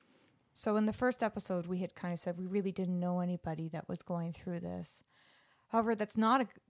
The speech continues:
one hundred percent true. When I first started dating my ex-husband,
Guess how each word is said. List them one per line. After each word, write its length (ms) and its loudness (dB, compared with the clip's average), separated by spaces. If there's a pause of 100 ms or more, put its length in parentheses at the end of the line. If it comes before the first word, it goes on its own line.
(160)
one 280 4
hundred 220 2
percent 380 -6
true. 400 -4 (240)
When 160 2
I 160 2
first 280 -4
started 400 -2
dating 560 -2 (120)
my 360 0
ex-husband, 840 -6